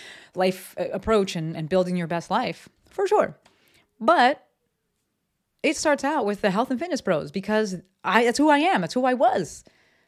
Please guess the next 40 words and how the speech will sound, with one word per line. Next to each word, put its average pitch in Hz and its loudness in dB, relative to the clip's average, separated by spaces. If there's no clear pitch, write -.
Right? - -8
And 190 0
then 226 2
those 254 0
people 220 0
know, 208 2
and 220 -4
they, 196 -2
or 185 0
they 185 -2
strongly 214 0
believe 208 -2
that 214 0
I 202 0
can 208 -4
help 190 -2
them 202 -2
because 247 -6
I've 214 -2
been 233 2
there. - -6
I 202 -6
had 214 -4
a, 226 2
an 190 -2
awesome, 220 -2
awesome 240 2
coaching 165 -8
call 156 -6
last 156 -8
week. 262 -6
And 196 0
that's 190 -2
literally 240 2
what 202 2
she 190 -10
said. - -4
She 156 -10
was 147 -10
like, 165 -8